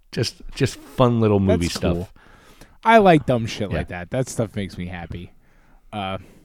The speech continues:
Speaker 2: yeah, I don't know. I'm just like, there's a lot of, well, I mean, like, talking about movie mag-, like, talking about things that don't exist.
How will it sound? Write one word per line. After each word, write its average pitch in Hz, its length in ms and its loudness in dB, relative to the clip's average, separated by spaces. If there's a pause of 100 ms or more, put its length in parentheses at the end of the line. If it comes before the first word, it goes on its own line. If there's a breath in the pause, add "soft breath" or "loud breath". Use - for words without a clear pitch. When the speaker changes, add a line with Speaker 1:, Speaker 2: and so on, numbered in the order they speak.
(340 soft breath)
Speaker 2:
yeah, 95 320 -8
I - 80 -16
don't - 220 -10
know. 92 80 -8
I'm 98 160 -10
just - 200 -14
like, 160 280 -8 (560)
there's 165 180 0
a 202 80 8
lot 185 200 6
of, 143 200 0
well, 180 140 10
I - 20 12
mean, 175 220 4
like, 147 320 -2
talking 196 280 4
about 131 220 2
movie 131 300 6
mag-, 120 420 2
like, 127 140 2
talking 175 280 4
about 139 220 2
things 139 200 2
that 110 100 -4
don't 101 180 -4
exist. 107 500 -4